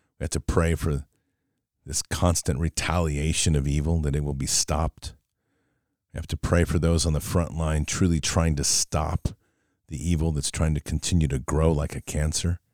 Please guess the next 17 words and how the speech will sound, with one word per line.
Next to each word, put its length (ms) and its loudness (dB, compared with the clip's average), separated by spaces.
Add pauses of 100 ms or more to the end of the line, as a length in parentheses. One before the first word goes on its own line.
(580)
And 200 2
we 140 4
have 240 0
to 100 -6
draw 380 0
a 20 -2
line 640 0 (340)
with 160 -2
our 160 0
own 240 4
prayers 480 2
and 160 -4
our 140 -2
own 260 2
unity 540 0 (360)
to 80 -8
say, 460 0